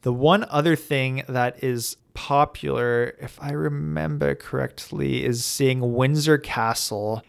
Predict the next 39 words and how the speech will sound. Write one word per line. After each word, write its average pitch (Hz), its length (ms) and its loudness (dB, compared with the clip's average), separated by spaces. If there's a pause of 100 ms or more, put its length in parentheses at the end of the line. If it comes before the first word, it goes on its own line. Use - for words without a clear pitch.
(100)
And 123 160 -2
that, 135 220 6
once 160 220 2
again, 143 320 4
is 117 200 -2
another 131 300 4
day 127 200 2
trip. 117 320 -4
Is 131 180 0
it 147 100 -2
super 147 380 0
far 135 280 4
from 131 240 -2
London? 123 560 0
No, 117 340 4
but 127 340 2
you're 123 180 0
definitely 120 480 0
gonna 123 140 0
have 117 160 -2
to 123 100 -2
take 120 220 -4
a 123 60 0
whole 117 180 2
day 113 400 0
just 117 320 -4
to 120 80 -6
do 120 240 0
the 120 140 2
whole 117 320 4
getting 117 340 0
there, 117 160 2
getting 113 260 -2
back, 110 400 0
and 117 80 -8
then 113 140 -4
seeing 107 340 -6
it. 120 340 -4
So 110 380 0